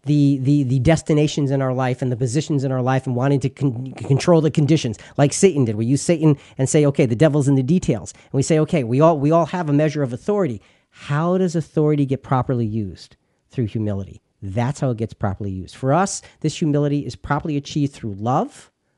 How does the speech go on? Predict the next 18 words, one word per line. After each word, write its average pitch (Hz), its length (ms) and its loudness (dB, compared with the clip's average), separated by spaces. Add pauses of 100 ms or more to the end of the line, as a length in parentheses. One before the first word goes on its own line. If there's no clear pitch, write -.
(160)
of 156 460 -2 (260)
and 143 160 2
obedience 180 880 2 (260)
to 151 680 2 (600)
God's 156 300 0
will. 175 300 2 (100)
It 190 260 2 (120)
comes 254 380 0
down 214 260 2
to 170 140 2
that 160 580 -2 (260)
simple 139 800 0
phrase, 98 540 -8 (240)
love 160 340 -2
of 135 340 -4 (220)
and 127 100 -4
obedience 156 760 -2
to 113 560 0